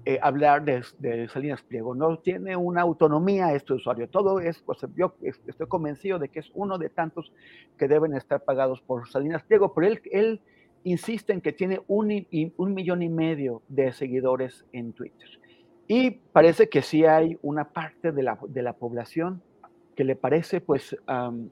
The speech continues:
inte-, interesante, o in-, incluso una persona a la que hay que aplaudirle sus impertinencias y su, y su si-, sistemática agresión, por ejemplo,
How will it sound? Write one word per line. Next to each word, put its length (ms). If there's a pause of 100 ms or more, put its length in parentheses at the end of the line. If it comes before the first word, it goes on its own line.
inte-, 340
interesante, 840
o 500
in-, 220
incluso 440
una 240
persona 540 (480)
a 80
la 160
que 220
hay 140
que 380
aplaudirle 800
sus 300 (340)
impertinencias 1080 (540)
y 180
su, 520
y 120
su 180
si-, 200
sistemática 960
agresión, 680
por 140
ejemplo, 500